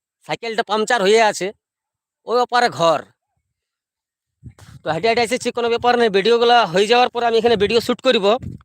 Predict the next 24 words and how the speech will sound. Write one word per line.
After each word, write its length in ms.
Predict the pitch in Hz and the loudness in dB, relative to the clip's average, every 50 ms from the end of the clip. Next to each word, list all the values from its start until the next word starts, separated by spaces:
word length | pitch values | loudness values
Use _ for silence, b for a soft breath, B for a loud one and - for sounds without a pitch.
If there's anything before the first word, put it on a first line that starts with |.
| _ _ - - - - - - - - - _ _ _ - _ 143 127 | _ _ -20 -14 -12 -12 -12 -12 -18 -20 -20 _ _ _ -20 _ -8 -2
যে 80 | 160 208 202 | -2 -2 0
যে 120 | 190 240 | 0 0
নতুন 260 | 214 220 214 - 240 226 208 214 | 0 0 -2 -4 -6 -4 -2 -2
ভিডিওগুলা 460 | 214 208 233 233 214 233 226 233 233 226 220 b b b b b b b b b - | 0 2 2 2 2 2 4 4 4 4 2 b b b b b b b b b -8
সোচে 280 | - 160 165 - - 233 233 | -6 -6 -4 0 0 0 2
এসেছি, 320 | 202 - 254 - - 208 220 240 277 - | 2 0 -2 -2 -2 -4 -4 -6 -8 -10
সে 100 | - 190 190 | -10 -10 -8
সে 180 | - - 208 214 220 214 - - _ _ _ _ _ _ 120 | -4 -4 -2 -2 -4 -6 -8 -16 _ _ _ _ _ _ -8
নতুন 240 | 143 170 - 226 220 | -8 -6 -6 -6 -2
ভিডিওগুলো 420 | 196 214 202 220 226 226 214 226 226 | -2 0 2 2 2 2 2 2 2
আমি 160 | 214 220 214 - - | 2 0 0 -2 -2
করিব 220 | 233 226 226 190 208 220 240 - _ _ _ _ _ - | -4 -2 -2 -2 -2 -2 -2 -6 _ _ _ _ _ -8
ওই 120 | 175 202 196 - | -6 -6 0 2
সাইডে। 300 | 202 208 214 185 185 185 233 - _ _ _ _ _ _ _ _ _ _ - | 2 2 4 2 2 -2 -2 -6 _ _ _ _ _ _ _ _ _ _ -6
তো 80 | 135 135 143 143 139 139 143 - _ _ _ _ _ _ _ 120 | -4 -2 -2 -2 -2 -4 -6 -8 _ _ _ _ _ _ _ -6
জায়গাটা 340 | 131 160 180 220 226 214 | -4 -2 0 0 0 0
দেখান 260 | 202 208 202 220 240 247 | 0 -2 -2 0 -2 -2
দিচ্ছি, 260 | 247 233 - - 233 233 240 254 - 196 | -2 -4 -4 -4 -4 -4 -4 -4 -4 -6
এখানকার 360 | 185 - 220 220 - - - - - | -4 -2 -4 -2 0 -2 -2 -2 -2
শুটিং 220 | - 208 190 226 226 220 196 | -4 0 0 0 0 2 0
ভিডিও 260 | 214 208 220 220 220 240 254 240 _ _ _ _ _ _ - | 0 0 2 0 0 0 -4 -8 _ _ _ _ _ _ -10
অবশ্যই 320 | 135 170 202 - - 196 - | -6 -6 -4 -4 -4 -6 -6
তোমরা 220 | 214 208 214 214 202 | -6 -4 -4 -4 -2
পাবে। 280 | 196 214 226 208 214 | -2 -2 0 0 0